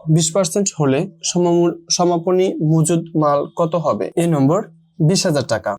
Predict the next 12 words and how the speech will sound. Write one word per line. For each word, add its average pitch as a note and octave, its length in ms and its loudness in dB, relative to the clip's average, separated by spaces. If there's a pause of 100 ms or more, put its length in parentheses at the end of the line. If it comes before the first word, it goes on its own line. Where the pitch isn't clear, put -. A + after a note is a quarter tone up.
(100)
একটি F3+ 200 0
ফার্মের G3+ 440 2 (140)
নিট F#3 300 2 (120)
মুনাফা D3+ 500 2 (360)
ছয় D#3 160 0
হাজার D#3 240 0
টাকা E3 260 -2
এবং E3 320 2 (300)
করের E3 320 0
হার F3 260 0 (360)
চল্লিশ F3 300 0
পার্সেন্ট F3+ 360 0